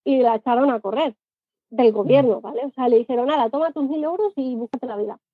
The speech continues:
Speaker 1: Con mil euros, ¿cuántos años puedes vivir en Colombia? <laughs> Pues a lo mejor ninguno,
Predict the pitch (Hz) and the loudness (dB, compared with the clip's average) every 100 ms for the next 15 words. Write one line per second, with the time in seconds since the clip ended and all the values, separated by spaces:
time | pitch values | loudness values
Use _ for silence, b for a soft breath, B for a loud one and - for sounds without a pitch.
0 | _ _ _ _ - 285 277 320 339 349 | _ _ _ _ 2 6 8 8 6 6
1 | 381 392 - 359 349 302 311 302 - 302 | 6 4 4 2 2 0 0 -2 2 2
2 | 277 285 285 285 285 277 339 349 320 240 | 2 2 2 2 2 2 4 6 4 2
3 | 240 220 226 220 208 - 262 370 302 226 | -2 0 2 2 2 -2 -2 -2 -2 -4
4 | 214 226 220 220 311 262 | -2 -2 -2 -4 -6 -10